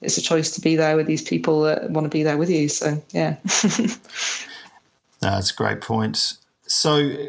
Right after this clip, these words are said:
Speaker 2: um, Karen, I'm, I'm intrigued. Uh, you, you're essentially a, you're a professional athlete, uh, professional adventurer. Um, when did you make that choice, and how did you start, um,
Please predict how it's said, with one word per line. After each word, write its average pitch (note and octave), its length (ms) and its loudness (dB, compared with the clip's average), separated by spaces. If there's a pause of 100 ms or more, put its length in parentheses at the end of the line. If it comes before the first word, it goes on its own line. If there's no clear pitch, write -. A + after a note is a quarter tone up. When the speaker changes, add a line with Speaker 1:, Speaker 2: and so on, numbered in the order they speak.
Speaker 2:
um, C#3+ 400 -2
Karen, D#3+ 300 4
I'm, D#3+ 240 0
I'm E3 160 2
intrigued. D3+ 500 2
Uh, C3 300 0
you, C#3 240 -4
you're D#3+ 220 2
essentially B2 680 2
a, G#2 180 0
you're G#2 260 0
a - 40 -14
professional A2 960 0
athlete, B2+ 680 -2
uh, G2 160 0
professional G2+ 540 -2
adventurer. G2+ 680 0 (560)
Um, A2+ 380 0
when D#3+ 300 0
did G#3+ 120 -2
you D3 100 4
make B2+ 280 2 (840)
that A#2+ 260 0
choice, A#2+ 480 2
and G#2+ 160 0
how C3 260 2
did C3+ 160 -2
you A#2+ 80 0
start, - 840 0
um, F#2+ 580 0